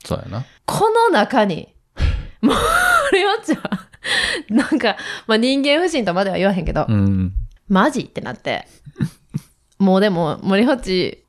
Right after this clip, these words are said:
Speaker 2: もう八割ぐらいか、まあ、落とした自分が悪いなっていう気持ちやから、
Speaker 1: うんうん。
Speaker 2: 「うわー」って、「中身ないですわー」みたいな感じで、
Speaker 1: うん。
Speaker 2: そう、店員のお姉ちゃんにも、「あ、本当ですか？」みたいな。ちょっと、まあ、あの、向こうも悲しそうな顔してくれたんやけど、
Speaker 1: うん。
Speaker 2: 「あ、ないですわ」、みたいな。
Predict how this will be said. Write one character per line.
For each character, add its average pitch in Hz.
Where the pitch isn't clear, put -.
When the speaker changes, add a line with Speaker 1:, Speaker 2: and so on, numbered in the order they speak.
Speaker 2:
も 226
う -
八 -
割 381
ぐ 571
ら 311
い 240
か、 240
ま 202
あ、 170
落 185
と 233
し -
た 180
自 160
分 156
が 165
悪 190
い 165
な 175
っ 175
て 165
い -
う -
気 -
持 185
ち 208
や 180
か -
ら、 175
Speaker 1:
う 110
ん 101
う -
ん。 98
Speaker 2:
「う 311
わ 359
ー」 370
っ -
て、 277
「中 254
身 381
な 294
い 302
で 359
す 392
わ 392
ー」 -
み 208
た 147
い -
な 170
感 190
じ 190
で、 208
Speaker 1:
う 117
ん。 92
Speaker 2:
そ 190
う、 156
店 196
員 185
の 180
お 170
姉 185
ち 180
ゃ 151
ん 151
に 147
も、 185
「あ、 277
本 311
当 359
で 330
す -
か？」 247
み 233
た 214
い -
な。 196
ち 302
ょ -
っ -
と、 220
ま 226
あ、 208
あ 202
の、 202
向 240
こ 208
う 175
も 170
悲 247
し -
そ 233
う 202
な 180
顔 180
し -
て 214
く 202
れ 190
た 165
ん 120
や -
け -
ど、 104
Speaker 1:
う 95
ん。 -
Speaker 2:
「あ、 -
な 160
い 160
で 170
す -
わ」、 262
み 202
た 185
い 170
な。 160